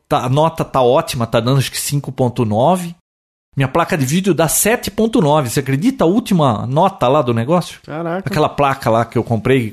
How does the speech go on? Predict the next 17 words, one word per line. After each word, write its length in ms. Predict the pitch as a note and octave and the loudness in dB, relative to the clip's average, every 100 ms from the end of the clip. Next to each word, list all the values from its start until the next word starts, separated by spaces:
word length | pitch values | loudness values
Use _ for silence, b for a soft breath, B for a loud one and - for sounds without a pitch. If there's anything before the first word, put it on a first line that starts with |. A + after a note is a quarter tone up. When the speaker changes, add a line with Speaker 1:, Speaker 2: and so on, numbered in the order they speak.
| - | -10
Speaker 1:
custou 280 | - C#3 B2+ | -6 -2 0
Speaker 2:
Uhum. 60 | |
Speaker 1:
caro 320 | G3 F#3+ D#3+ | 0 2 2
aquela 220 | A2+ A#2+ A2+ | 2 0 0
vez 300 | A2+ A2 G#2 | 0 0 -2
a 40 | |
placa. 380 | - G#2+ F#2 - b b b b b b b | -2 -4 -4 -10 b b b b b b b
Mas 580 | C3 C#3 C#3 - - - b b b | 0 0 0 -4 -8 -14 b b b
deu 260 | C#3 F3+ | 0 2
nota 300 | E3 D#3+ E3 | 4 2 0
boa, 280 | D3+ D#3 A#3 | 0 2 2
tô 180 | B3+ C4 | 2 0
muito 320 | A#3+ G#3+ D4+ | 2 4 2
satisfeito 600 | - B3+ A#3+ - F#3 F#3+ - | 0 0 0 0 0 0 0
com 60 | |
a 40 | D#3+ | 0
velocidade. 840 | D#3 D3+ - A2 B2 F3+ G3+ G#3 | 2 2 -2 -2 0 0 0 -4